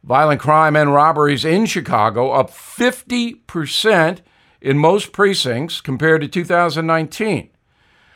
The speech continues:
And things there are about to get much worse. Mayor Lightfoot threatening to fire three thousand police officers for refusing to take the vax. That's one-third of the entire force.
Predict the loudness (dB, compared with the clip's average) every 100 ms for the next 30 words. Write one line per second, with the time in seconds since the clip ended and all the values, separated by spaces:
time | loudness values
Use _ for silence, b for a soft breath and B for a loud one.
0 | b -8 -2 0 0 4 4 6 4 4
1 | 2 4 2 2 0 -2 -2 -6 -4 0
2 | 0 -2 -12 -16 _ _ _ _ _ _
3 | -2 2 4 4 4 2 2 0 -2 0
4 | 0 0 -2 -2 -4 -2 2 2 2 -2
5 | -4 -8 _ _ _ _ -2 2 2 2
6 | 2 4 2 -2 -2 -2 -2 -2 2 2
7 | 2 -2 -8 -8 -8 -8 -6 -2 0 0
8 | -4 -2 -2 -2 -4 -8 -4 0 0 -2
9 | -2 0 0 -2 -10 -18 -18 _ _ _
10 | _ _ -8 -4 2 2 2 2 4 4
11 | 2 -2 -2 -4 -4 -6 -6 -8 -10 -12
12 | -14 -16 -16